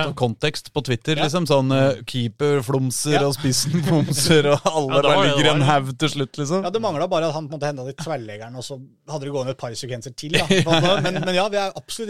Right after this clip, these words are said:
Speaker 3: inne i den gata der.
Speaker 2: Ja.
Speaker 3: Etter det, i den første gangen, så tar, eh, Kjelsås over. Eh, skårer, eh, to mål. Brotangen header inn det andre på overtid av første omgangen, så det er liksom perfekt timing selvfølgelig for Frigg det også,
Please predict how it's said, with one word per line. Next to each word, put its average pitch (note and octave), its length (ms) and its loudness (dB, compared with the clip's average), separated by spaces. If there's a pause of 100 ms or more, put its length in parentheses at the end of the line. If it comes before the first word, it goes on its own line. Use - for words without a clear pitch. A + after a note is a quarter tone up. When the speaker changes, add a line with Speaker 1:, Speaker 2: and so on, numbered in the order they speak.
Speaker 3:
inne D#3+ 80 -6
i D3 80 -4
den C#3 140 -4
gata C3 220 -6
der. D3 280 -6
Speaker 2:
Ja. C#3 140 -2 (440)
Speaker 3:
Etter G#3+ 240 -2
det, F#3+ 140 2 (100)
i - 20 -2
den G#3 140 -2
første E3+ 220 -2
gangen, D#3 200 -6
så G3+ 140 -10
tar, E3 140 -4 (100)
eh, D#3+ 240 -2
Kjelsås C3+ 400 -10
over. C#3+ 320 -2 (960)
Eh, D#3 160 -4
skårer, D3 480 0
eh, B2+ 840 -2 (840)
to D#3 160 2
mål. F3 240 4
Brotangen D3+ 480 -4
header C3+ 300 -4
inn C3 240 -6
det C#3+ 120 -8
andre A#2+ 300 -8
på - 100 -8
overtid A#2+ 460 -6
av D3+ 80 -2
første C3 160 -6
omgangen, B2 300 -6
så E3 80 0
det C#3+ 80 0
er C#3 100 -4
liksom C#3 140 -6 (340)
perfekt D3+ 420 -4
timing C3 400 -8
selvfølgelig C#3 360 -4
for C#3 40 -4
Frigg C3+ 240 -6
det C3+ 140 0
også, C3 320 -4